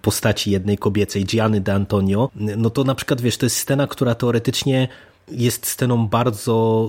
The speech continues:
długą, jak na ten film, ja bym powiedział, i taką sceną teoretycznie bardzo spokojną, a ona jest tak naładowana napięciem i jest tak fantastycznie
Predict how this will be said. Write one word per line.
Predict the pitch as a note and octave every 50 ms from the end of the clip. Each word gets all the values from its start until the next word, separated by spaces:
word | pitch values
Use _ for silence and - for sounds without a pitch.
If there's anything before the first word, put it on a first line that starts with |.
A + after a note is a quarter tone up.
| G2+
długą, | A2 G#2+ C#3+ E3+ E3+ B2+ A#2 G#2 G2
jak | F#2+ F2+ - -
na | F#2
ten | - - F#2+ F#2
film, | - - F#2+ F#2+
ja | F#2+ F#2
bym | F2+ F#2 F2+
powiedział, | - F#2+ F2+ F#2 F2 A2+ A#2+ A2
i | A2
taką | - A#2+ - B2+ A#2+
sceną | - - - C3+ B2+ C3 C3 B2+ A2+
teoretycznie | - B2 A#2+ A#2 B2+ B2 - - - C3
bardzo | G#2+ A#2 A#2 A#2 A2+ A2+
spokojną, | - - - A2+ - - A2+ G2 F#2+ G2 -
a | - G#2
ona | G#2+ G#2+ G#2+
jest | G#2+ G#2 - - - - - - - - - - - _ -
tak | C#3+ D3+ - -
naładowana | B2+ A#2 A2+ A2+ G#2+ G#2+ A2 G#2 A#2+ A#2+ A#2+ A2+
napięciem | A2 G#2+ G#2+ - - A2+ G2+ G2+ - - G#2 G2 A2+ C3 D#3 D3+ - - - - - - -
i | B2
jest | A#2+ A2 - -
tak | D3+ - -
fantastycznie | - C#3 B2+ A2+ A2 - - - C#3 - - - B2 A#2+ A#2 A2+ A2+ A2+ A2 G#2+